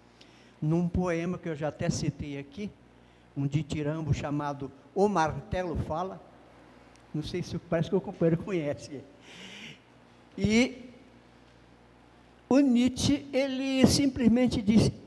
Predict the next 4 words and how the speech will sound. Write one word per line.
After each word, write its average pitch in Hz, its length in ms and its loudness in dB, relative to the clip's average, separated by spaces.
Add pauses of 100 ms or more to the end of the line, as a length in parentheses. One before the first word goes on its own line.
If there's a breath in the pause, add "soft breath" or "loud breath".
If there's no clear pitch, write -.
(340)
"Tu, 294 300 8 (1400)
o 254 160 8
meu 202 280 8
querer, 160 460 -4